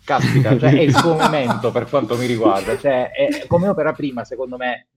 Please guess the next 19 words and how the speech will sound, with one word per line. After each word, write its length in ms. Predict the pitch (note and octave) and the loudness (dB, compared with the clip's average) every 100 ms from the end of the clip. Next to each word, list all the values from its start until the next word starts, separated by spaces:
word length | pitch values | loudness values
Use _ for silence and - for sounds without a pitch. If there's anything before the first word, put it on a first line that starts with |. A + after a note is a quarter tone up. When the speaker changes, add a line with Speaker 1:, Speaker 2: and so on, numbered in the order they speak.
| C3+ | -12
Speaker 1:
non 140 | C#3 | -8
ha 180 | C3 G#2 | -8 -8
difetti, 680 | G2+ A2 A2 G2 _ - A#2 _ _ _ _ _ _ _ _ _ _ _ | -14 -14 -14 -14 _ -14 -14 _ _ _ _ _ _ _ _ _ _ _
ma 140 | C#3 | -4
perché 600 | E3 E3 E3 D3+ A2 - - _ _ _ _ _ _ _ _ _ | -2 -2 -2 -4 -4 -12 -20 _ _ _ _ _ _ _ _ _
ha, 500 | D#3+ F#3 D3+ A#2+ - - | -6 -2 -2 -4 -12 -12
eh, 60 | |
approcciato 880 | C3 B2 C#3 C#3 F3 D#3+ - D#3 C3 | -10 -8 -8 -8 -8 -8 -4 -4 -2
il 100 | C3+ | -6
gioco 720 | A#2+ D3+ A#2 G#2 A2+ A#2 - A#2+ | -4 -2 -2 -6 -8 -8 -10 -6
dando 680 | C3 E3+ B2+ A#2+ A#2 A#2 | -2 -2 -4 -8 -6 -6
ad 200 | - C3 | -8 -4
ogni 240 | F#3+ A3+ E3+ | -2 0 -4
elemento 420 | C3+ E3 F3 C#3 | -4 -4 -4 -6
del 160 | B2 A#2 | -6 -6
gioco 580 | B2+ A2 - A2 A#2 - | -6 -6 -6 -6 -6 -8
una 200 | D3+ C#3 | -10 -6
valenza 380 | C#3+ G3 E3+ C3 | -4 -4 -6 -8
narrativa. 640 | A#2+ G2 - C#3+ A2 F2 | -10 -12 -10 -10 -10 -14